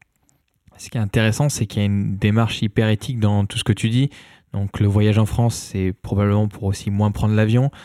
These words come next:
Euh, créer une communauté, ça crée, euh, des liens entre les gens pour qu'ils se parlent, hein. C'est bête, mais aujourd'hui, euh, dans Paris, bah, on parle pas aux gens autour de nous. Mais là, à travers votre communauté, bah, ils se rencontrent. Euh, sur la plateforme Facebook, on peut voir que le week-end, ils partent en randonnée,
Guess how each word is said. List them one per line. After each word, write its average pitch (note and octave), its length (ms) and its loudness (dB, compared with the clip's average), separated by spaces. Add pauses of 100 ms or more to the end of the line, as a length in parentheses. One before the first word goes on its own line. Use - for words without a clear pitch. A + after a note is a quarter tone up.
(320)
Euh, G2 560 2
créer - 180 0
une G#2+ 100 0
communauté, A2 540 4
ça G#2+ 160 -2
crée, G#2+ 340 2
euh, G2 240 2
des G2+ 160 -2
liens A2 200 2
entre G#2+ 180 2
les G#2+ 80 4
gens A#2 180 2 (100)
pour - 120 -8
qu'ils A2 100 -4
se - 80 -8
parlent, B2+ 240 0
hein. A2+ 120 0
C'est - 160 -8
bête, A2 180 0
mais G2+ 100 0
aujourd'hui, G2+ 400 2
euh, G2 120 0
dans G2 140 -4
Paris, G#2 300 -4 (420)
bah, - 140 -10
on G#2 40 -10
parle F#2+ 180 -6
pas G#2 120 -2
aux G2+ 60 0
gens G2+ 200 0
autour G2+ 200 -2
de G2 80 2
nous. A2+ 140 2
Mais G#2 100 0
là, A2 200 0 (260)
à A#2 80 -4
travers A2 260 0
votre G#2 160 0
communauté, G#2+ 480 0
bah, F#2 120 -4
ils G2+ 120 -4
se - 60 -8
rencontrent. A#2 480 -2 (420)
Euh, G2 140 -8
sur G2 160 -4
la G#2+ 100 0
plateforme G#2 340 -2
Facebook, A2 420 0
on G#2 60 2
peut A2 120 -2
voir G#2+ 220 0
que G#2 100 -4
le G2 60 -2
week-end, G#2 260 -2
ils G2+ 100 -2
partent - 220 -2
en G#2+ 80 0
randonnée, A2 560 2